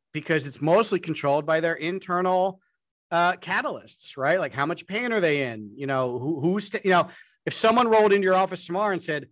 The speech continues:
"We need to hire a marketing agency by Friday or you're fired," well, that's an incredible amount of urgency. And they're immediately hitting the internet, filling out forms, <laughs> scheduling calls, having meetings with Eric, and they, they know they need to do something. Well, that, that doesn't happen.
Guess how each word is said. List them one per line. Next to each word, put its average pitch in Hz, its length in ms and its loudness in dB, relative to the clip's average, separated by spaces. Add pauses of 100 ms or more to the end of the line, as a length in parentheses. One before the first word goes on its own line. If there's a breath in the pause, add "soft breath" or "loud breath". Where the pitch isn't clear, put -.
(600)
"We 226 360 0
need 233 160 2
to 208 80 4
hire 185 360 2
a 160 100 -2
marketing 185 460 -2
agency 165 480 -6
by 196 380 -2
Friday 202 340 -2
or 160 160 -6
you're 156 240 -8
fired," 185 560 -2
well, 208 160 0
that's 220 220 -2
an 202 80 -6
incredible 202 500 -4
amount 175 280 -4
of 156 60 -8 (140)
urgency. 156 640 -6
And 147 200 -4
they're 147 180 2
immediately 170 680 0 (220 loud breath)
hitting 277 240 2
the 196 120 2
internet, 175 380 -2
filling 262 240 0
out 196 180 -4
forms, 156 320 -4
<laughs> - 40 -20
scheduling 240 400 -2
calls, 165 540 -4
having 202 460 -2
meetings 214 320 -4
with 175 120 0
Eric, 165 300 0 (340 loud breath)
and 170 240 -4
they, 180 160 -2
they 190 280 -2
know 220 240 0
they 180 140 -2
need 180 160 -6
to 165 60 -8
do 170 160 -8
something. 156 320 -10
Well, - 200 -10 (300)
that, 180 300 2
that 147 200 2
doesn't 110 280 -6
happen. 170 520 -2